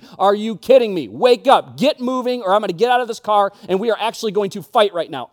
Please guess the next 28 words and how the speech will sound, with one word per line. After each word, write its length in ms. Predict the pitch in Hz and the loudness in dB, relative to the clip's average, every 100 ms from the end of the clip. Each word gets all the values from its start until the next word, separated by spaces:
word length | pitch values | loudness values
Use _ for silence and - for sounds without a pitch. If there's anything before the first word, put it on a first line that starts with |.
| - | -8
"Er," 460 | 320 294 294 285 277 | -4 0 0 0 -2
like, 140 | 202 | -4
it's, 140 | 180 160 | -4 -12
it's, 340 | 160 - - _ _ _ _ _ _ | -12 -14 -20 _ _ _ _ _ _
it's 80 | |
there. 240 | - 185 - _ _ _ _ _ _ _ _ _ _ | -2 -2 -2 _ _ _ _ _ _ _ _ _ _
Then 600 | - 185 330 190 143 262 - _ _ _ _ _ - | -4 2 4 2 -2 -8 -14 _ _ _ _ _ -8
the 160 | 160 208 | -2 2
other 260 | 208 185 | 2 0
is 160 | 170 - | -4 -2
the, 220 | 143 - | -4 -4
the 80 | 120 | -10
softer, 480 | - 139 69 _ - _ _ _ _ _ _ _ - | -10 -12 -12 _ -20 _ _ _ _ _ _ _ -16
the, 100 | 127 | -12
the 100 | 127 | -12
gentler, 640 | 104 117 113 - 131 123 - _ _ _ _ - | -12 -12 -12 -12 -14 -14 -16 _ _ _ _ -10
the 40 | |
kinder. 520 | - - 123 127 123 135 | -10 -8 -8 -8 -10 -10
You 120 | 135 | -8
know, 40 | 156 | -6
you 40 | |
know 80 | 147 | -8
what 40 | |
I'm 20 | |
talking 200 | 135 135 | -6 -8
about? 160 | 135 135 | -6 -8
It's 140 | 123 | -8
the 160 | - | -8